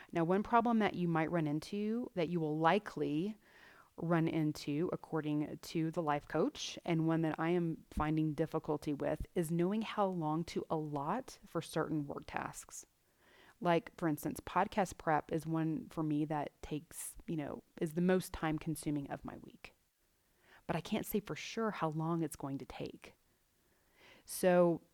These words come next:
what Brooke suggests is that you allot the time and, you know, work, work on it during that time.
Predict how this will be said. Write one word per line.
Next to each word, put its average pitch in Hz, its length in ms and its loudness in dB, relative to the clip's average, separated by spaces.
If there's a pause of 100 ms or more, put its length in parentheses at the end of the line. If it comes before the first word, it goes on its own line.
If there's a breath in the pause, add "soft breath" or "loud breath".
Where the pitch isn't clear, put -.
(680)
what 170 380 2
Brooke 180 240 4
suggests 143 640 0
is 160 180 2
that 156 420 2
you 156 540 -2
allot 151 460 0
the - 80 2
time 170 540 2 (1500 loud breath)
and, 170 280 4 (420)
you 165 120 0
know, 151 240 0 (440)
work, 175 280 6 (460)
work 165 260 4
on 214 120 8
it 190 80 2
during 208 220 4
that 226 140 0
time. 180 480 0